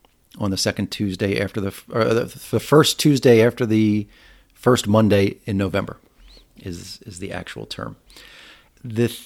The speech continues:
the thing is, though, the presidential election is not necessarily tied to that election. That's just a national election for Congress. Remember, the presidential election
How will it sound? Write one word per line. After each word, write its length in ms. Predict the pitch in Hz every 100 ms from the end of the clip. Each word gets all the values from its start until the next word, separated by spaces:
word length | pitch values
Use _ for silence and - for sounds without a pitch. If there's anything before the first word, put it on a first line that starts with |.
| _
the 140 | 110 95
thing 320 | - 147 147
is, 220 | 220 147
though, 420 | 110 98 104 - _ _ -
the 460 | 101 113 113 110 104
presidential 600 | - 117 117 208 - 113
election 340 | 101 - 117
is 220 | - 107
not 340 | 107 123 139 -
necessarily 560 | 117 - - 123 107
tied 400 | 101 - 170 160
to 140 | - 92
that 260 | 85 -
election. 500 | 92 85 - - - _ _ _ _
That's 160 | 135 -
just 160 | -
a 40 | 101
national 400 | 104 107 - 95
election 320 | 101 - -
for 120 | -
Congress. 580 | - - 117 - - - _ _ - - - - _
Remember, 280 | 120 175 135
the 60 | -
presidential 500 | 160 175 156 175 110
election 400 | 139 - 101